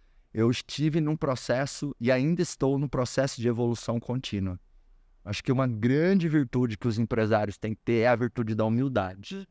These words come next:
Speaker 1: E a virtude da humildade, a gente expressa ela através de comportamentos.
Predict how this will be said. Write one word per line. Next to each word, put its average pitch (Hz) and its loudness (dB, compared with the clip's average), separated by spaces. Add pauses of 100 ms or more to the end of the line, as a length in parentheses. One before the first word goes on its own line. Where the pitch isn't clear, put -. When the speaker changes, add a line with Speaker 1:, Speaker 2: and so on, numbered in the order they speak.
(520)
Speaker 1:
E 107 2
a 117 6
virtude 156 0
da 175 4
humildade, 135 2
a 117 2
gente 127 0
expressa 131 -2
ela 127 0 (260)
através 139 2
de 156 -2
comportamentos. 180 -2